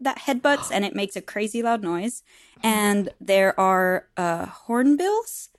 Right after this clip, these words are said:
They fly into each other's heads in midair. So I wanted to name those guys 'cause it's pretty cool. <laughs>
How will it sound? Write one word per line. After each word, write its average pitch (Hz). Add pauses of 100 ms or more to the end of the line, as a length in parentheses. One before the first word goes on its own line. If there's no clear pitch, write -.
They 214
fly 247
into 233
each 220
other's 208
heads 196
in 180
midair. -
So -
I 208
wanted 226
to 190
name 208
those 220
guys 214
'cause 180
it's 185
pretty 170
cool. - (580)
<laughs> 254